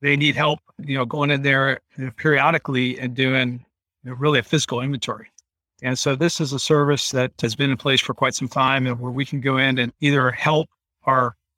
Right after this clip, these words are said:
customers' employees execute that count very quickly with,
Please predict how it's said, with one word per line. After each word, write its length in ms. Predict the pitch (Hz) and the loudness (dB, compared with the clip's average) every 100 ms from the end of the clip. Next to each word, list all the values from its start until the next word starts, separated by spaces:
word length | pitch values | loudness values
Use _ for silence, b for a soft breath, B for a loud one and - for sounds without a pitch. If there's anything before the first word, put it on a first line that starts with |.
| - | -6
customers' 580 | 185 185 - 147 127 120 | -2 0 0 0 0 -2
employees 640 | 113 - 131 123 120 - | -6 -8 -8 -6 -6 -2
execute 600 | 151 - 160 - 135 120 | -2 -2 -4 -4 -4 -4
that 220 | 120 120 | -2 -4
count 280 | - 127 127 | -4 -4 -2
very 160 | - 120 | -4 -8
quickly 480 | - 127 - 139 123 | -6 -10 -6 -4 -4
with, 160 | 120 | -6